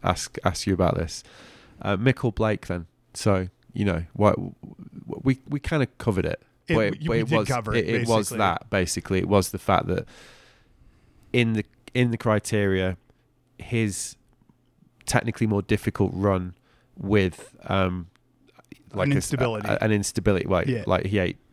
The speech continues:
Speaker 1: yeah, he slammed, like, was considered to just be a higher value than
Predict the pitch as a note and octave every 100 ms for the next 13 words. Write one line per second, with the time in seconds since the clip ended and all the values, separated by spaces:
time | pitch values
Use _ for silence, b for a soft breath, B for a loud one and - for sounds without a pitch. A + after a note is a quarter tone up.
0 | _ G2 F#2 F2+ - F2+ F2 F2+ F2 -
1 | - F#2 F2+ - - - - - - -
2 | - - A2+ G2+ - G2 - G2 F2+ G2+
3 | F#2 F2 F#2 F2+ F2+ E2+ - _ - E2
4 | F#2+ F2 F2 F2+ F2 E2+ F2 E2+